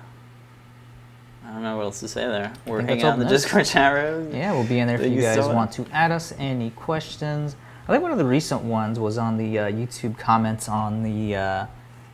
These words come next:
Speaker 2: um, if I can make follow-up videos for this week's Time Lapse Tuesday. There was, like, a lot of stringing going on,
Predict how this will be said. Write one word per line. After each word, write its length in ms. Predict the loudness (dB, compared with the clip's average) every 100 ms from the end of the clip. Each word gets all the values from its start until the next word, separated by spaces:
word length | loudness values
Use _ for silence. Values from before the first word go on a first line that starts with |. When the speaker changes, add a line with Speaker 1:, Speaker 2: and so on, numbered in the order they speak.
| -8
Speaker 2:
um, 240 | -2 -2 2
if 80 | 2
I 80 |
can 100 | 4
make 160 | 2 0
follow-up 480 | 4 6 6 4 0
videos 580 | 0 0 2 2 0 -6
for 420 | -4 0 0 0
this 200 | 0 0
week's 160 | -2 -2
Time 140 | -2
Lapse 240 | -4 -8
Tuesday. 400 | -4 -2 2 2
There 100 | 2
was, 380 | 0 -2 -4 -6
like, 220 | -6 -6 -4
a 100 | 0
lot 340 | 0 0 -2
of 100 | -4
stringing 460 | -6 -6 -4 -2 0
going 300 | 2 2 2
on, 320 | 0 -2 -4